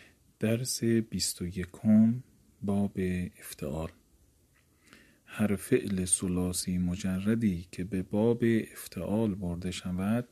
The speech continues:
ماضی، مضارع و مصدر آن بر وزنهای ذیل می آید. افتعل، یفتعل، افتعال. ماضی و مضارع معلوم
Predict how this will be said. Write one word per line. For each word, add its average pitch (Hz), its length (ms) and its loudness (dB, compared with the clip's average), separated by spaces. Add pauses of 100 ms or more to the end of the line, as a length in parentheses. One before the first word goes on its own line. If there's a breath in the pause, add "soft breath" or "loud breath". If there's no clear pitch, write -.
(640 soft breath)
ماضی، 104 540 2
مضارع 101 760 2
و 98 100 0
مصدر 95 540 0
آن 127 400 2
بر 104 220 2
وزنهای 101 680 0
ذیل 107 360 0
می 110 260 6
آید. 85 380 -8 (920 soft breath)
افتعل، 110 1000 2 (240)
یفتعل، 107 1040 0 (120)
افتعال. 98 580 -4 (1600 soft breath)
ماضی 113 420 6
و 123 240 2
مضارع 107 680 2
معلوم 107 760 2